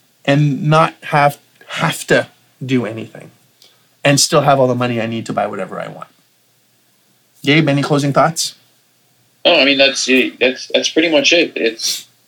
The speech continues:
Speaker 2: for me, time is, is a lot more important than money, and just that money with time makes it a lot more fun. So, it,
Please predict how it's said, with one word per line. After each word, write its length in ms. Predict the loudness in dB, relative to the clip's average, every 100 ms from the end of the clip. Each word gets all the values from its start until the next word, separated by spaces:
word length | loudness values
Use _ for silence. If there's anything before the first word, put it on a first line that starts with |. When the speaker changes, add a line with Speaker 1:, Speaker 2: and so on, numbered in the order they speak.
| _ -18 -18 _
Speaker 2:
for 100 | 0
me, 260 | 2 2 0
time 360 | 0 2 2
is, 200 | 0 -2 -2
is 100 | 0
a 60 | 4
lot 260 | 4 4
more 120 | 4
important 320 | 2 2 2 0
than 100 | 2
money, 400 | 2 2 -2 -6
and 360 | -8 -8 -6
just 240 | -2 0 2
that 160 | 2
money 480 | 4 4 4 2 2
with 220 | 2 2 4
time 320 | 2 2 2
makes 200 | 0 2
it 60 |
a 40 | 4
lot 200 | 4 2
more 140 | 0
fun. 400 | 2 2 0 -6 -14 -12 -12 -14 -16 _ _ -6
So, 480 | 2 4 4 0 -6 _ -2
it, 400 | 0 0 -2